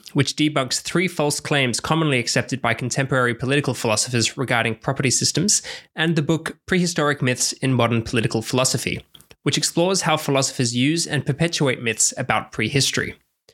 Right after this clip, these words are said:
While there's barely any mention of universal basic income in these texts, the conclusion that leads from them can be seen to be strongly in support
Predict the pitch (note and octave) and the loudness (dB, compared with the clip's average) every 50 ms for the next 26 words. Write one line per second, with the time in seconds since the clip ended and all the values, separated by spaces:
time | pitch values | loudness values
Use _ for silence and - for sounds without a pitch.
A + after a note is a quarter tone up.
0 | _ _ - - - - - - - C#3+ C#3 C3+ C#3 C#3 B2 - - E3+ E3+ F3 | _ _ -18 -16 -16 -16 -14 -4 -2 -2 0 2 0 0 0 0 0 0 2 2
1 | E3+ - - E3+ F3+ G3+ G3 E3 C#3 B2+ A#2+ - - B2 A2+ A#2+ - A#2 A#2 A2 | 2 0 0 0 0 2 2 2 2 2 0 0 0 -2 -2 -2 0 0 2 2
2 | G#2+ G#2 - - - - C3+ B2 A#2+ A#2+ A#2 A#2 - B2+ A2 A#2+ A#2 A2+ - B2+ | 2 0 -4 -8 -4 0 2 2 4 4 2 2 2 0 0 0 0 2 2 0
3 | A2+ - C#3 C3 A#2+ - B2 A2+ A2+ - - - D#3 D#3+ D#3 C3 A#2 - - - | 0 0 0 0 2 2 0 0 -2 -4 -4 -2 0 2 2 2 0 0 -2 -2
4 | - A2 - - - - - - - - - - - - - - - - - D3 | -2 -2 0 0 -2 -2 0 0 -2 -2 -2 -6 -16 -20 -16 -8 -6 -2 0 0
5 | C3+ - - E3 F#3 G#3+ F3 C#3 C3 A2+ A#2+ D3 - - - B2 A2+ C3+ C3+ C#3 | 0 0 2 2 2 4 4 2 2 0 -2 -4 -4 -2 -2 0 2 2 2 2
6 | C#3 - C3+ B2 A2+ A#2 A#2 A2+ - - C#3 C3+ C#3+ D3 C3+ - C3+ B2+ B2 - | 2 2 2 2 2 2 0 0 0 0 0 2 2 0 2 2 2 2 2 2
7 | A#2+ B2 A#2+ A#2 - - E3 E3 F3 F3+ F3 E3+ D#3+ D3+ - D3+ D3 D3 D3 - | 2 0 0 0 0 0 -2 -2 0 0 0 0 0 0 0 0 0 0 0 0
8 | C#3+ - - - E3 C#3+ - - - - | -2 -2 -2 0 0 0 0 -2 -6 -8